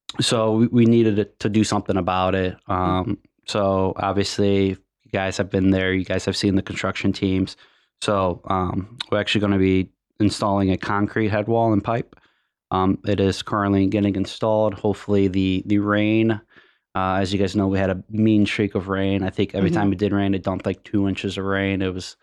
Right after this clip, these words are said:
Speaker 2: Yeah.
Speaker 1: yeah, it was big enough for my kids to swim in. So,
Speaker 2: <laughs>
Speaker 1: um, it
Speaker 2: He has
Speaker 1: does
Speaker 2: two inch tall kids, by the way.
Speaker 1: Yes, <laughs>
Speaker 2: <laughs>
Speaker 1: yes, it does. It does, um,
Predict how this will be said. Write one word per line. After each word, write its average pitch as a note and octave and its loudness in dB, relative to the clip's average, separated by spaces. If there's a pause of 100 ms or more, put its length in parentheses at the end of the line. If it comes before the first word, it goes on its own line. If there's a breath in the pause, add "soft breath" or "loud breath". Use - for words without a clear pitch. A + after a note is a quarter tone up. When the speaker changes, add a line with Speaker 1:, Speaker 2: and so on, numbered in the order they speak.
(500)
Speaker 2:
Yeah. E3+ -6 (140)
Speaker 1:
yeah, G#2+ 2
it - 2
was G2 0
big G#2 0
enough G2 0
for G#2 -4
my F#2+ -2
kids - -4
to G#2 -2
swim G2+ 0
in. G2+ 2
So, G2+ -2
Speaker 2:
<laughs> G#3+ -2
Speaker 1:
um, G#2+ 0
it - -6
Speaker 2:
He - 2
has B2 2
Speaker 1:
does A#2+ 0
Speaker 2:
two F#3 2
inch F3 0
tall D#3 -2
kids, D3+ -6
by D#3+ -4
the F3+ 0
way. A3+ 2
Speaker 1:
Yes, A#2 2
<laughs> A#2 2
Speaker 2:
<laughs> - -4
Speaker 1:
yes, C#3+ 0
it B2+ 2
does. C3+ 2
It B2 2
does, B2 2
um, G#2+ 2